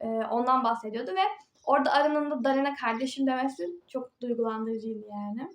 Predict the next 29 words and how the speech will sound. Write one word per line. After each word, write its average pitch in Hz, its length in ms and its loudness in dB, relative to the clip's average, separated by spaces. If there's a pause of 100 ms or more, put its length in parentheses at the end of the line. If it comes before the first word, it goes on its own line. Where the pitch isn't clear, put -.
(200)
Sayfa 302 240 2
yedi 269 260 4
yüz 302 160 0
on 285 140 4
yedi 233 280 0
demişim 208 400 -4
öncelikle. 208 480 -6
Ne 254 160 0
varmış 208 440 -4
bu - 40 -20
sayfada? 214 640 -10 (120)
Sayfa 262 360 2
yedi 262 240 4
yüz 269 140 2
on 285 100 6
yedide 269 280 0
arkadaşlar 269 400 0
çok 269 160 2
güzel 269 240 2
bir 254 160 0
alıntı 247 360 0
var. 233 220 0
Ben 254 240 2
onu 247 480 -2
o 226 120 0
yüzden 220 260 0
not 208 220 -4
almışım 208 420 -6
oraya. 214 320 -2